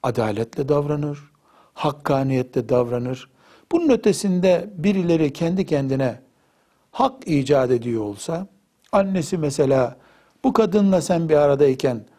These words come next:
hakkımı sana helal etmiyorum." diyecek olsa, böyle bir hak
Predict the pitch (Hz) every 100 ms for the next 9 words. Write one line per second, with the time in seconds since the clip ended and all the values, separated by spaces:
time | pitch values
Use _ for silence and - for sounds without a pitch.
0 | _ - 190 - 165 151 156 147 139 143
1 | 143 139 143 123 120 113 117 117 135 135
2 | 107 101 151 196 - _ _ _ - 285
3 | 170 151 120 147 160 -